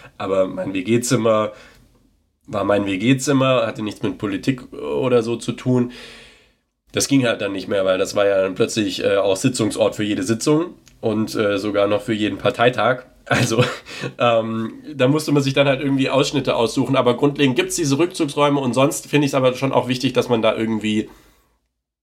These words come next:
nicht zehnmal durchdenkt, äh, was man da jetzt genau,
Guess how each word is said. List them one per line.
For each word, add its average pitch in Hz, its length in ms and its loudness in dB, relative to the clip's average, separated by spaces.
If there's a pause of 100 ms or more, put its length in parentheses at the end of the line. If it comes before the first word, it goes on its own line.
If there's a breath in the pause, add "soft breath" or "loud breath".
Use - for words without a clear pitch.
(480)
nicht 117 340 -2
zehnmal 110 540 2
durchdenkt, 101 840 -2 (340 soft breath)
äh, - 600 -6 (1400)
was 117 200 -4
man 101 160 0
da 101 80 -2
jetzt 101 260 -6
genau, - 540 -6